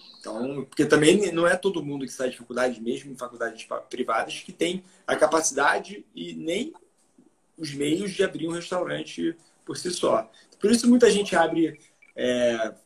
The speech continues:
é, uma marquinha de brigadeiro, que é maneiro também, né? Empreendedorismo também.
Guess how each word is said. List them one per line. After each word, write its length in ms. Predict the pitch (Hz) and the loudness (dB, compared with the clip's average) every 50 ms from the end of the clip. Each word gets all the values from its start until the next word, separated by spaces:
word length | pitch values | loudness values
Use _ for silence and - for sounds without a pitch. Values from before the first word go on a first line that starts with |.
| _ _ _ | _ _ _
é, 380 | - - 123 120 120 117 113 110 107 104 104 98 98 98 98 | -8 -6 -6 -4 -4 -4 -4 -4 -6 -8 -10 -12 -14 -14 -12
uma 240 | 104 113 117 117 113 | -6 -2 -2 -2 0
marquinha 400 | 117 123 120 - - - 123 123 | 0 0 -2 -2 -2 0 0 0
de 120 | 117 117 117 | 0 0 -2
brigadeiro, 880 | - 123 120 123 127 - - 117 120 127 135 135 131 123 120 110 - | 0 2 4 6 4 4 4 2 4 4 6 6 6 6 6 4 2
que 120 | - - - | -2 -2 -2
é 40 | |
maneiro 360 | - 330 392 320 247 220 202 175 | -2 0 4 6 6 6 6 4
também, 300 | 165 160 151 139 135 131 | 2 0 0 2 0 0
né? 120 | 127 120 | 0 -2
Empreendedorismo 680 | 117 117 - 127 139 135 156 170 180 175 175 165 - - | -4 -6 -6 -8 -6 -2 2 2 2 2 2 -4 -10 -8
também. 380 | - 208 196 165 143 135 - | -6 -4 -4 -4 -6 -6 -10